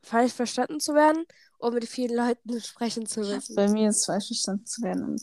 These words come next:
Speaker 2: einen schlechten Job zu machen.
Speaker 1: Ah.
Speaker 2: Ich
Speaker 1: Ja,
Speaker 2: nehme
Speaker 1: mit
Speaker 2: falsch verstanden zu werden.
Speaker 1: Okay, ich, ich, hm. Mm. Ja, ich auch.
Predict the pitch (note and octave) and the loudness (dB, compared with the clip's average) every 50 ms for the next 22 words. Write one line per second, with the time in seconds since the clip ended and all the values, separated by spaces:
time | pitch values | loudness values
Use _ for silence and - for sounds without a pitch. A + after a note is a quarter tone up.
0 | - - - - - - - - G3 G3+ - - - - - - - - _ - | -8 -8 -8 -6 -6 -6 -4 -4 -4 -4 -4 -6 -8 -6 -6 -6 -8 -10 _ -8
1 | - - B3 G3+ A#3+ - - - - _ _ _ _ _ _ _ _ - F#3+ F#3 | -6 -4 -2 -2 -4 -4 -8 -14 -20 _ _ _ _ _ _ _ _ -12 -10 -10
2 | F#3 F#3+ G#3 G3+ G#3 G3+ G3 G3 F#3+ - _ _ _ _ _ _ _ _ _ _ | -10 -10 -10 -10 -10 -12 -12 -14 -18 -20 _ _ _ _ _ _ _ _ _ _
3 | _ _ _ _ - - - - A#3+ G#3+ B3+ C4 B3+ C4+ C#4+ A3+ G#3+ G#3+ A3 G#3 | _ _ _ _ -20 -10 2 6 8 10 12 12 10 10 10 8 8 8 4 0
4 | - - G3+ G3+ G3+ - - G#3 - - G3 G3 G3 G3 G3+ G#3+ G3+ _ _ - | 0 2 0 0 0 -2 -4 -6 -4 -4 -4 -6 -6 -6 -6 -8 -10 _ _ -20
5 | - - _ _ _ _ _ _ _ _ - - - A3+ G#3+ - A3+ G#3+ A3 A3+ | -20 -20 _ _ _ _ _ _ _ _ -16 -12 -12 -10 -6 -2 0 0 0 0
6 | - - A#3 A3 - - - - - - _ _ _ - A3 - _ _ A3+ A#3 | 0 -2 -4 -4 -6 -6 -8 -10 -16 -18 _ _ _ -20 -20 -20 _ _ -6 -4
7 | B3 B3+ C4+ C4+ C#4 C#4+ C#4+ C#4+ D4 C#4+ C#4+ D4 D#4 D#4+ D#4 - _ _ _ _ | -4 -2 -2 -2 -2 0 0 2 2 2 2 4 2 2 2 -2 _ _ _ _
8 | _ _ _ _ _ _ _ _ _ _ _ _ _ _ _ - - - - - | _ _ _ _ _ _ _ _ _ _ _ _ _ _ _ -18 -16 -14 -14 -14
9 | - - - - - - - - - - - - - - - - _ _ _ _ | -14 -16 -16 -16 -16 -14 -14 -12 -12 -14 -14 -16 -18 -20 -20 -20 _ _ _ _
10 | - - _ _ _ _ _ _ _ _ _ _ _ _ _ - F3+ F3+ D3 B2+ | -20 -20 _ _ _ _ _ _ _ _ _ _ _ _ _ -12 -10 -8 -6 -6
11 | F2 B1+ G1+ G1+ G1+ G1+ G1+ - - - - _ _ _ _ _ _ _ _ _ | -6 -8 -10 -12 -12 -14 -14 -14 -14 -14 -16 _ _ _ _ _ _ _ _ _
12 | _ _ _ _ _ _ - - B3 C4 B3+ C4 C#4 - B3+ F#3 G3+ G3+ G#3 G#3 | _ _ _ _ _ _ 6 8 8 10 10 8 6 4 2 2 2 0 0 -4
13 | - | -8